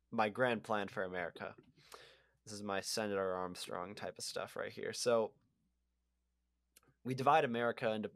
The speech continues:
eh, probably about seven or eight or five or so regions, all, all states that having the same political disposition. So there's a Midwest Rust Belt, um, Northeast, like, East Coast,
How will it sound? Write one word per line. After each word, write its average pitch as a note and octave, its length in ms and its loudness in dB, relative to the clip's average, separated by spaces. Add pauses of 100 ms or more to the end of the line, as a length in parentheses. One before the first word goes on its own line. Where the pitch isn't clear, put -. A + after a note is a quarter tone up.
eh, - 160 4
probably C#3+ 260 6
about G#2 140 4
seven G#2+ 300 0
or G2+ 120 2
eight G2 260 0 (580)
or A2 100 -2
five G2+ 340 -2
or G#2 60 -2
so G#2 180 -4
regions, F#2+ 680 -8 (760)
all, C3 360 8
all B2 320 8
states A2+ 400 0
that A2+ 120 -2
having G#2 300 0
the G2 80 -2
same G2 320 -2
political F#2+ 400 -6
disposition. F#2 680 -8
So G2+ 120 -6
there's G2 260 -2
a G2 60 -6
Midwest G#2 580 0
Rust G2+ 320 -2
Belt, F#2 340 2 (840)
um, F#2+ 480 -6 (180)
Northeast, A#2 960 -2 (920)
like, D2+ 320 -8 (300)
East A#2+ 280 -4
Coast, G2 640 0